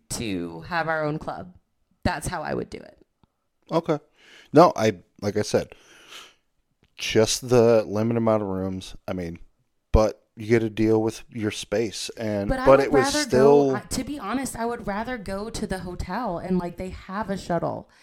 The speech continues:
Speaker 1: You
Speaker 2: Yeah,
Speaker 1: know?
Speaker 2: that, that's super cool too. So yeah,
Speaker 1: I
Speaker 2: I'm
Speaker 1: would
Speaker 2: just
Speaker 1: rather
Speaker 2: saying,
Speaker 1: go to the
Speaker 2: that's,
Speaker 1: hotel.
Speaker 2: I mean, little thing out of the entire place, the place was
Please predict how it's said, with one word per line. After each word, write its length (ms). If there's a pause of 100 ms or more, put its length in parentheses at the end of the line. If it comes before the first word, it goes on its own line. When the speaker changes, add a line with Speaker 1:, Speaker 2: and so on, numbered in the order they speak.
(260)
Speaker 1:
You 160
Speaker 2:
Yeah, 100
Speaker 1:
know? 280
Speaker 2:
that, 80
that's 260
super 340
cool 260
too. 260
So 580
yeah, 220 (500)
Speaker 1:
I 140
Speaker 2:
I'm 140
Speaker 1:
would 80
Speaker 2:
just 240
Speaker 1:
rather 180
Speaker 2:
saying, 120
Speaker 1:
go 180
to 60
the 120
Speaker 2:
that's, 100 (120)
Speaker 1:
hotel. 360
Speaker 2:
I 80
mean, 340 (1000)
little 320
thing 460 (100)
out 220
of 360
the 180
entire 600
place, 640 (180)
the 80
place 380
was 200